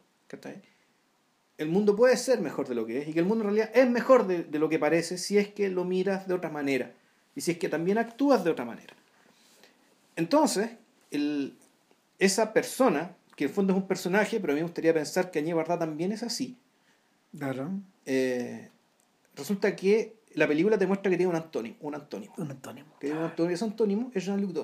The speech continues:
Speaker 1: Godard.
Speaker 2: Claro, y él
Speaker 1: El
Speaker 2: ya entiende perfecto
Speaker 1: sí,
Speaker 2: que él es el antónimo.
Speaker 1: que él es el antónimo.
Speaker 2: Obvio, ¿cómo no iba a entender,
Speaker 1: Claro,
Speaker 2: po, weón?
Speaker 1: que el filósofo, mis-, eh, misántropo,
Speaker 2: Claro.
Speaker 1: encerrado, absolutamente intelectual-, inte-,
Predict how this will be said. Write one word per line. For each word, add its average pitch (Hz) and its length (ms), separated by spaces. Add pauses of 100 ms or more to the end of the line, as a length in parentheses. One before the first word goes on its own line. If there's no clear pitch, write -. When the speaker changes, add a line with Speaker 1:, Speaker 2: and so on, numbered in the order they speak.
(200)
Speaker 1:
Godard. 160 340
Speaker 2:
Claro, 262 300
y 170 220
él 233 140
Speaker 1:
El 233 60
Speaker 2:
ya 254 60
entiende 254 440
perfecto 240 540
Speaker 1:
sí, - 40
Speaker 2:
que 302 140
él 339 80
es 349 120
el 311 80
antónimo. 285 240
Speaker 1:
que 277 60
él 233 60
es 214 40
el 202 60
antónimo. 175 360
Speaker 2:
Obvio, 139 220
¿cómo 165 220
no 170 80
iba 160 80
a 143 40
entender, 151 240
Speaker 1:
Claro, 160 200
Speaker 2:
po, - 80
weón? - 160
Speaker 1:
que 147 160
el 147 80
filósofo, 165 760 (600)
mis-, 139 240
eh, 120 580
misántropo, 139 680 (380)
Speaker 2:
Claro. - 380
Speaker 1:
encerrado, 175 720 (460)
absolutamente 185 680
intelectual-, 190 560
inte-, 143 360